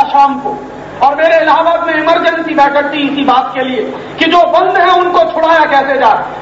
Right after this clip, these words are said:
मैंने सबसे कहा है कि हमने कोई भीख नहीं मांगी है,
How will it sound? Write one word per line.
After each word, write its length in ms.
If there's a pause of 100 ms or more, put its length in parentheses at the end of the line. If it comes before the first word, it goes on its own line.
(120)
मैंने 340
सबसे 360
कहा 320
है 100 (340)
कि 80
हमने 380
कोई 220
भीख 420
नहीं 160
मांगी 320
है, 120